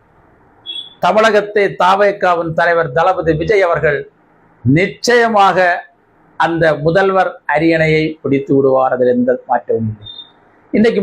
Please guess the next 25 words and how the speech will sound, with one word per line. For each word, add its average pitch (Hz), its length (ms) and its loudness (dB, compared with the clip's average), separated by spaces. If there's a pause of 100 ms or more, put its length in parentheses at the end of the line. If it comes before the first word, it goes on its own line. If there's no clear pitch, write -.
(100)
மக்கள் 233 320 2
எல்லாம் 226 280 2 (340)
நம்பக்கூடிய 202 500 0 (140)
ஒரே 247 200 2 (240)
தலைவர், 185 360 0 (640)
அவருடைய 277 300 2 (180)
கொள்கை. 294 340 0 (460)
இந்த 277 200 2 (120)
மாநாட்டிலும் 247 680 2
கூட 254 140 2 (640)
பி 151 240 0 (140)
ஜே 277 100 2 (100)
பிக்கு 220 240 0
எதிரான 208 360 0 (120)
அழுத்தமான 220 760 0 (120)
அந்த 170 120 -6 (100)
மதவாத 196 400 0 (140)
கொள்கை, 110 260 -2 (600)
அவருடைய 170 340 0 (180)
பேச்சுக்கள் 226 640 0
எல்லாம் 165 280 0 (260)
இன்றைக்கு 165 260 0 (140)
ஆளுகின்ற 190 440 0 (280)
ஊழல் 240 340 0
திமுக 196 400 0